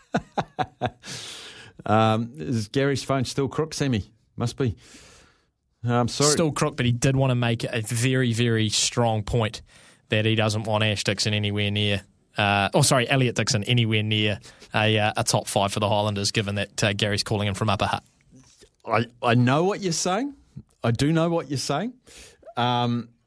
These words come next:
Speaker 1: still got a whole lot of unread messages. Um, I can tell you what, there's about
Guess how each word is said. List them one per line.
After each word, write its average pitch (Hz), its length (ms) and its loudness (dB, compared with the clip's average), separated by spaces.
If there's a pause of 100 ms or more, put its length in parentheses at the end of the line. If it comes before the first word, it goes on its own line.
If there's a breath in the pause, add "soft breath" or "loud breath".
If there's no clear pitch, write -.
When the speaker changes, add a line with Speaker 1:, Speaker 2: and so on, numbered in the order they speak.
(200)
Speaker 1:
still - 260 -2
got 131 160 2
a - 20 -4
whole 131 200 2
lot 120 120 2
of 113 120 -2
unread 113 420 0
messages. 117 720 -2
Um, 107 360 0
I 110 40 -4
can 107 160 -8
tell 151 160 -2
you 143 80 0
what, 160 160 -2
there's 117 160 -4
about 123 340 -4